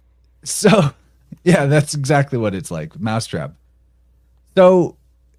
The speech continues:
apparently, this guy Rube Goldberg actually once made a cartoon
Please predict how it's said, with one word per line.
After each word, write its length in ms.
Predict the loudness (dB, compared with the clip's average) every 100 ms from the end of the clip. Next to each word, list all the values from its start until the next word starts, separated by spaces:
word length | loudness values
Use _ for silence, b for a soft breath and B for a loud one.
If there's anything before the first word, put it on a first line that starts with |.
| -2
apparently, 880 | -2 0 0 0 0 2 4 2
this 200 | 0 -2
guy 140 | 0 2
Rube 280 | 4 2 4
Goldberg 500 | 2 2 0 -2 0
actually 580 | -2 -2 -4 -2 -2
once 640 | -2 -6 -4 -4 -2 -4 -8 -10
made 520 | -6 -4 -2 -4 -6
a 480 | -6 -4 -2 -4 -6 -10 _ _
cartoon 800 | -6 -6 -8 -8 -4 -2 -2